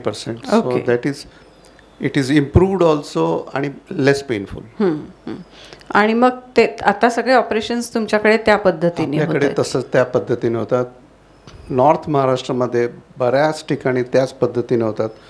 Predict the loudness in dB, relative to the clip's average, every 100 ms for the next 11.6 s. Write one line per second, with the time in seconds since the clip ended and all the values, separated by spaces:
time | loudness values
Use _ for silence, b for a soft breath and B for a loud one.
0 | B B 0 2 4 0 -2 -2 0 -2
1 | -2 -6 -6 _ _ -2 2 2 4 2
2 | 2 0 -2 2 2 2 0 0 0 -2
3 | -4 0 0 2 0 4 2 2 -2 -2
4 | -4 -4 -10 0 2 2 0 0 0 0
5 | -2 -6 B B B -8 -6 2 2 4
6 | 2 0 0 2 0 0 -2 -4 -4 B
7 | B B -8 -2 0 4 4 2 0 -2
8 | 0 0 0 -2 0 0 0 -2 -2 0
9 | 2 2 0 -2 -4 -2 -2 -2 -4 -2
10 | -2 -2 0 2 4 4 2 0 -2 -4
11 | -10 b b -8 -4